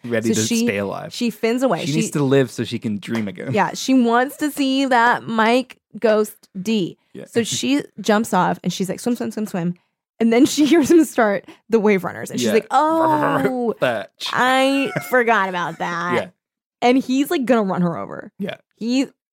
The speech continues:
Speaker 2: he wants to kill her.
Speaker 1: So she goes under. She doesn't escape, right? He almost gets her twice.
Speaker 2: Mm-hmm.
Speaker 1: And then how does she actually? Oh, she, she has him go boom into some coral.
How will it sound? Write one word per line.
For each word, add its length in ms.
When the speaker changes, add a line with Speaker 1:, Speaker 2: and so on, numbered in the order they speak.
Speaker 2:
he 100
wants 200
to 60
kill 200
her. 160
Speaker 1:
So 240
she 220
goes 220
under. 680
She 140
doesn't 280
escape, 440
right? 200
He 200
almost 240
gets 200
her 120
twice. 540
Speaker 2:
Mm-hmm. 160
Speaker 1:
And 240
then 220
how 120
does 120
she 180
actually? 360
Oh, 260
she, 300
she 200
has 240
him 320
go 120
boom 240
into 220
some 160
coral. 420